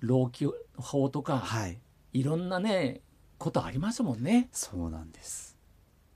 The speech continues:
Speaker 1: 小さいだけにそれを専門に、
Speaker 2: はい。
Speaker 1: お-、こう、窓口になってくれる社員さんだっていないだろうし、
Speaker 2: はい。
Speaker 1: ひょっとしたら社長が全部やっているようなところ
Speaker 2: そうです、そうです。
Speaker 1: じゃないですか、
Speaker 2: はい。
Speaker 1: きっと。
Speaker 2: はい。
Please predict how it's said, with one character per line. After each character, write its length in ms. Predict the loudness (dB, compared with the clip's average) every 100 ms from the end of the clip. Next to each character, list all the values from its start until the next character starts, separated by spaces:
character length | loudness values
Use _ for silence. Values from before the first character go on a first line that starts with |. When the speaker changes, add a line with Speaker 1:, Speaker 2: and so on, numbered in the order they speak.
| _ _ -10
Speaker 1:
小 320 | -6 -4 -4
さ 160 | -4 -4
い 60 |
だ 100 | -4
け 140 | -4 -6
に 160 | -6
そ 160 | -4 0
れ 100 | 2
を 140 | 2
専 200 | 2 0
門 300 | 2 2 2
に、 200 | 2 2
Speaker 2:
は 280 | 0 -2 -2
い。 140 | -6 -12 _
Speaker 1:
お-、 720 | -4 -2 0 0 -2 -6 -12
こ 320 | 0 2 2 0
う、 60 | -18 -20 -20 _ _ _ _ _
窓 220 | 2 2 2
口 160 | 2
に 40 | 0
な 100 | 0
っ 40 |
て 80 | -4
く 100 | 0
れ 120 | 0
る 340 | 0 -2 -4
社 220 | -4 -2 0
員 100 | 2
さ 100 | 4
ん 60 |
だ 80 | 4
っ 60 | 0
て 140 | -6
い 240 | -4 -6
な 140 | -2 0
い 60 |
だ 80 | 2
ろ 120 | 2
う 60 | 0
し、 160 | -4 -6
Speaker 2:
は 280 | -4 -4 -4
い。 160 | -8 -16 _ -18 -4
Speaker 1:
ひ 80 |
ょ 40 | 2
っ 20 |
と 80 | 2
し 80 | 6
た 80 |
ら 80 | 4
社 180 | 4 2
長 140 | 4
が 80 | 4
全 180 | 6 6
部 220 | 6 6
や 120 | 4
っ 0 | 2
て 240 | 0 2
い 160 | 2 0 2
る 80 | 4
よ 60 | 6
う 80 | 4
な 80 | 4
と 80 |
こ 140 | 4 4
ろ 40 |
Speaker 2:
そ 60 | 6
う 40 | 4
で 120 | 0
す、 100 | -4
そ 80 | -6
う 60 |
で 120 | -6
す。 60 | -4
Speaker 1:
じ 80 | -2
ゃ 40 |
な 160 | 0 0
い 60 |
で 80 | 0
す 80 | -2
か、 80 | -6
Speaker 2:
は 60 |
い。 20 | -6
Speaker 1:
き 60 |
っ 40 | -4
と。 60 | -4
Speaker 2:
は 100 | -4
い。 160 | -8